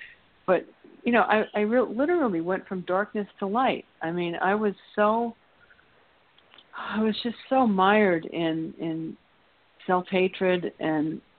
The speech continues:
believing what everybody else was saying about me. And I was sad a lot of the time.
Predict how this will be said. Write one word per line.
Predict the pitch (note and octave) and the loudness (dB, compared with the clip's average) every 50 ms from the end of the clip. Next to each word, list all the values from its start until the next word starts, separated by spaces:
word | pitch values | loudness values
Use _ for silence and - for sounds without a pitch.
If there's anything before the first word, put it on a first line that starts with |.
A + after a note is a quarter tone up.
| _ _ _ _ _ _ _ _ _ | _ _ _ _ _ _ _ _ _
believing | E3 D#3+ D#3 E3+ F#3 G3+ G3 F#3+ G3 F#3+ F#3+ F3+ | -2 0 2 4 4 4 4 4 2 2 2 2
what | E3 D#3 - - | 2 0 0 -2
everybody | - - E3+ F3 F#3 F3 F3+ F3 E3+ E3+ E3+ | -4 -2 0 0 0 2 2 2 2 4 4
else | E3+ F3 F3 - - - | 4 2 2 -2 -6 -8
was | F3 E3 - _ - | -8 -8 -8 _ -2
saying | F3 E3+ F3+ F3+ | -2 0 0 0
about | F3 E3+ F3 F3 F3 - - | 0 2 2 2 2 2 0
me. | - F#3 F#3 F#3 F#3 - _ _ _ _ _ _ _ _ _ _ _ _ - | -2 -2 -2 -2 -4 -8 _ _ _ _ _ _ _ _ _ _ _ _ -4
And | F3 E3+ E3 | 0 2 2
I | D#3+ | 4
was | E3 E3 D#3 D#3 - - - - _ _ _ _ _ _ _ _ _ - - - - | 2 2 0 -2 -6 -14 -20 -20 _ _ _ _ _ _ _ _ _ -20 -20 -6 0
sad | F3 D3+ D3+ D#3 F3 F#3 F#3 | 2 4 4 6 4 4 2
a | F#3+ | 2
lot | F#3 F3+ F3 F3 F3 | 2 4 4 4 4
of | F3+ F3 | 2 0
the | F3+ F3 - - | -2 -6 -4 -2
time. | F#3+ F3+ F3+ F3+ F#3 F#3+ F#3 F#3 | -2 0 2 2 0 -2 -4 -6